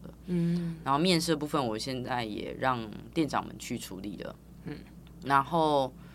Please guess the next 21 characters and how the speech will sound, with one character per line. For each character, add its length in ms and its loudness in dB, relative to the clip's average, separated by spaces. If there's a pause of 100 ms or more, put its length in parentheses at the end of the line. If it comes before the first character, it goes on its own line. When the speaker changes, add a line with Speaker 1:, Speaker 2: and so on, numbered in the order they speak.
(240)
Speaker 1:
我 60 -2
们 100 4
开 160 10
店 180 2
也 140 0
S 100 -2
O 140 0
P 240 -6
了。 100 -4 (260)
Speaker 2:
嗯。 220 -4
Speaker 1:
哎， 140 -4
所 100 -2
以 40 4
我 100 2
只 60 2
要 120 6
确 160 -2
定 160 -2
好 140 2
之 80 -4
后， 240 0